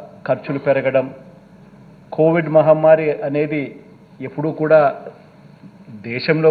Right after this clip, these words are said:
కూడా ఎప్పుడూ కూడా నాకు తెలిసినంత వరకు, నాకు ఊహున్నంత, ఊహ-, ఊహకు తెలిసినంత వరకు ఇటువంటి పరిస్థితులు ఏదైనా ఉంటాయన్నది కూడా ఊహించలేదు. మామూలుగా రాష్ట్ర ఆదాయాలు ఎప్పుడూ కూడా ఈ సంవత్సరం రాష్ట్ర ఆదాయం ఎంత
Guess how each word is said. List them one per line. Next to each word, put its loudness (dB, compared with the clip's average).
కూడా 4
ఎప్పుడూ -4
కూడా 2
నాకు 2
తెలిసినంత -6
వరకు, -4
నాకు -2
ఊహున్నంత, -2
ఊహ-, -2
ఊహకు -2
తెలిసినంత -4
వరకు -6
ఇటువంటి 2
పరిస్థితులు 2
ఏదైనా 4
ఉంటాయన్నది 4
కూడా 2
ఊహించలేదు. -8
మామూలుగా 4
రాష్ట్ర 4
ఆదాయాలు 4
ఎప్పుడూ -6
కూడా 4
ఈ -4
సంవత్సరం -2
రాష్ట్ర 2
ఆదాయం 2
ఎంత -8